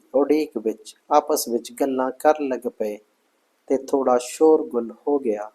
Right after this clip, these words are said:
"ਆਰਡਰ, ਆਰਡਰ।" ਜੱਜ ਸਾਹਿਬ ਨੇ ਦੋ ਵਾਰ ਮੇਜ਼ 'ਤੇ ਲੱਕੜ ਦਾ ਹਥੌੜਾ ਮਾਰਿਆ ਤੇ ਲੋਕਾਂ ਦਾ ਧਿਆਨ ਖਿੱਚਿਆ।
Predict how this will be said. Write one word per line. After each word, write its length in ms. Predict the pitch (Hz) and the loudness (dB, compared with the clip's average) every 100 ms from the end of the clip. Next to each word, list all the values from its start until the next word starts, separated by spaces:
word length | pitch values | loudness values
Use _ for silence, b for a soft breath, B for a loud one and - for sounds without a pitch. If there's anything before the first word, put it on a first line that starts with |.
| _ _ _ _ _ _ | _ _ _ _ _ _
"ਆਰਡਰ, 420 | 131 135 143 151 151 | 8 10 10 8 8
ਆਰਡਰ।" 260 | 113 - 101 - _ _ _ _ _ _ - | 2 2 -6 -18 _ _ _ _ _ _ 4
ਜੱਜ 180 | 165 165 | 6 6
ਸਾਹਿਬ 360 | - 151 143 | 6 4 4
ਨੇ 160 | 131 135 | 0 -4
ਦੋ 260 | - 131 135 | 2 4 6
ਵਾਰ 260 | 127 120 | 4 4
ਮੇਜ਼ 320 | - 143 147 | 2 0 0
'ਤੇ 140 | - 117 | -2 -2
ਲੱਕੜ 480 | 123 143 - 143 131 | 0 -2 0 0 2
ਦਾ 200 | 113 110 - | 4 2 -2
ਹਥੌੜਾ 420 | 120 - 117 123 | -6 0 4 6
ਮਾਰਿਆ 440 | 120 104 95 104 101 _ _ _ _ _ - | 4 0 -2 -2 -4 _ _ _ _ _ -2
ਤੇ 140 | 123 | 0
ਲੋਕਾਂ 460 | 120 147 147 - 123 | 4 2 2 0 2
ਦਾ 220 | 110 104 - - | 2 -2 -4 -4
ਧਿਆਨ 340 | 147 117 113 | 0 2 0
ਖਿੱਚਿਆ। 540 | 113 - - - 107 | -4 -10 -6 -2 -2